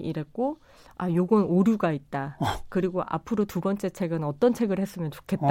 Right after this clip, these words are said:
Speaker 2: 어.
Speaker 1: 예, 이런 아이디어를 요즘에 아이들한테 많이 <laughs> 받고 있어요.
Speaker 2: 네.
Speaker 1: 네.
Speaker 2: 여덟 살, 일곱 살이 되면 이제는 한글 읽지 않나요?
Speaker 1: 어,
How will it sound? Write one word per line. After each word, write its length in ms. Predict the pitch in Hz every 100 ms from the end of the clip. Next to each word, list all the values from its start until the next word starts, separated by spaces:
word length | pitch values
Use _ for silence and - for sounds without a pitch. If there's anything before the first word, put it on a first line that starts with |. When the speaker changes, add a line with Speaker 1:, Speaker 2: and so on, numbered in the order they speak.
| 156
Speaker 2:
어. 640 | 160 165 165 156 143 123
Speaker 1:
예, 120 | 180 165
이런 300 | 175 208 185
아이디어를 720 | 156 202 254 247 226 202 180
요즘에 340 | 156 165 165
아이들한테 520 | 151 151 185 214 185 156
많이 180 | 147
<laughs> 0 |
받고 240 | 151 - - - - -
있어요. 160 | 151 143
Speaker 2:
네. 320 | 143 135 127 123 113 - -
Speaker 1:
네. 180 | 160 214
Speaker 2:
여덟 240 | 202 247
살, 260 | 247 240 226
일곱 260 | 202 202 190
살이 200 | 214 202
되면 360 | 196 190 190 185
이제는 340 | 180 196 185 170 -
한글 340 | - 277 269 208
읽지 300 | 175 - 220
않나요? 320 | 185 196 254 - - - - _ _ - - 185
Speaker 1:
어, 500 | 185 190 190 185